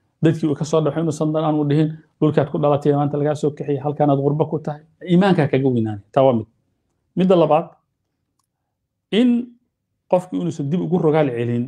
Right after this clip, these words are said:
meesha la leeyahay Makka, mar hadduuba Ilaahay dartii iyo Rasuulka Maxamed isagoo ku raacay u soo baxay, inuu dib u noqdo marka maaha. Macnahana waa macno markaa meeshiisa leh. Tayib. Waxay la mid tahay marka qiyaas ahaan markaan dhigno,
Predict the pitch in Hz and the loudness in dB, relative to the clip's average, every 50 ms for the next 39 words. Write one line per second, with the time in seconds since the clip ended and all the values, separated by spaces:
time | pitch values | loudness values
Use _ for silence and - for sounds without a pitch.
0 | - - _ _ _ _ _ _ _ _ _ _ _ _ _ _ _ _ _ _ | -8 -14 _ _ _ _ _ _ _ _ _ _ _ _ _ _ _ _ _ _
1 | _ _ _ - 139 160 160 160 156 139 135 135 143 143 135 123 110 113 123 147 | _ _ _ -2 0 2 2 4 4 2 4 4 4 2 2 2 0 -4 -6 -8
2 | - _ _ _ _ _ _ - 131 139 139 - - - 143 - - _ _ _ | -10 _ _ _ _ _ _ 0 0 0 0 0 -4 -8 -8 -8 -8 _ _ _
3 | _ _ _ _ - 156 151 131 131 127 127 143 139 131 143 143 139 139 123 120 | _ _ _ _ -4 -4 -2 -2 -4 -6 -4 -4 -4 -4 -4 -4 -4 -4 -4 -4
4 | 123 135 127 156 - - 131 120 120 _ _ _ _ _ _ _ _ - 143 139 | -4 -4 -4 -4 -6 -12 -12 -12 -12 _ _ _ _ _ _ _ _ 0 0 0
5 | 131 127 160 151 - 147 131 - 156 151 139 135 - 165 147 131 - 165 - 160 | 2 2 0 0 2 0 0 2 0 0 0 0 2 2 0 2 2 2 2 4
6 | 165 147 143 139 - 180 - 185 170 139 131 120 - 135 123 - - _ _ _ | 2 2 2 -2 -4 -4 -2 -2 -2 -2 -2 -6 -8 -8 -12 -12 -14 _ _ _
7 | _ - 175 175 156 165 165 160 151 139 - - 120 113 117 - - 120 113 107 | _ 0 0 2 2 0 -2 -2 -4 -4 -6 -8 -10 -10 -10 -10 -10 -10 -8 -8
8 | 101 - - _ _ _ _ - - _ _ - - 110 139 160 160 160 151 139 | -10 -12 -16 _ _ _ _ -20 -20 _ _ -10 -4 -2 0 2 4 4 4 2
9 | 131 127 123 117 135 147 139 147 143 143 127 120 117 120 113 - - 110 - 113 | 0 -2 -4 -4 -4 -4 -4 -4 -4 -4 -6 -4 -4 -4 -4 -6 -8 -12 -10 -12
10 | 104 92 - _ _ _ _ _ _ _ _ _ _ _ _ _ _ _ _ _ | -12 -14 -14 _ _ _ _ _ _ _ _ _ _ _ _ _ _ _ _ _
11 | _ _ _ _ _ _ _ _ - 135 123 123 120 123 - - _ _ _ _ | _ _ _ _ _ _ _ _ 2 4 4 4 2 0 -4 -18 _ _ _ _
12 | _ _ _ _ _ _ _ _ _ _ _ - _ _ _ _ _ _ _ _ | _ _ _ _ _ _ _ _ _ _ _ -20 _ _ _ _ _ _ _ _
13 | _ _ - - 127 151 185 214 208 185 - 180 165 165 180 170 - 127 - - | _ _ -8 -4 0 2 2 2 2 0 0 0 0 0 -2 -4 -6 -10 -6 -2
14 | 147 175 185 180 180 - - 143 160 165 175 175 170 139 123 117 107 107 110 110 | 0 2 2 0 -2 -6 -8 -6 -6 -4 -6 -6 -6 -6 -8 -8 -8 -10 -10 -10
15 | 110 104 | -12 -12